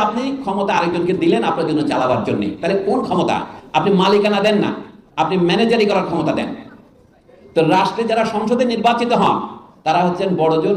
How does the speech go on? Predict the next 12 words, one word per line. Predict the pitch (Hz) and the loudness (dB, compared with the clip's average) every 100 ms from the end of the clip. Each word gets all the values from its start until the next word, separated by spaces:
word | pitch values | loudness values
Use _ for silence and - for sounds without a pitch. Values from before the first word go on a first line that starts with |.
| 139 | 2
ম্যানেজার। | 185 196 - - - - - - - - _ _ - | 2 2 2 -4 -10 -18 -20 -20 -20 -20 _ _ -4
মালিকেরা | 143 190 226 226 240 226 | 0 2 2 2 2 2
তাদেরকে | 226 226 226 208 | 0 0 0 2
নিয়োগ | 214 208 226 | 2 2 2
দেন | 269 - - - - _ 156 | 0 -4 -10 -16 -20 _ 0
এবং | 190 175 | 0 0
তারা | 175 214 220 | 0 0 0
যদি | 226 247 226 | -2 -4 -2
সঠিকভাবে | 214 - 302 285 226 | -2 0 2 2 2
দায়িত্ব | 202 202 190 | 0 0 0
পালন | 185 | 0
না | 185 | 0